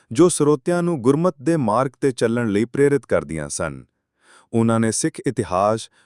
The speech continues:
ਗੁਰਬਾਣੀ ਵਿਆਖਿਆ ਅਤੇ ਅਧਿਆਤਮਿਕ ਵਿਸ਼ਿਆਂ 'ਤੇ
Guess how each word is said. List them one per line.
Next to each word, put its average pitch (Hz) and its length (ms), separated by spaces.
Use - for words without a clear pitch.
ਗੁਰਬਾਣੀ 92 520
ਵਿਆਖਿਆ 120 540
ਅਤੇ 156 280
ਅਧਿਆਤਮਿਕ 120 600
ਵਿਸ਼ਿਆਂ 135 340
'ਤੇ 80 260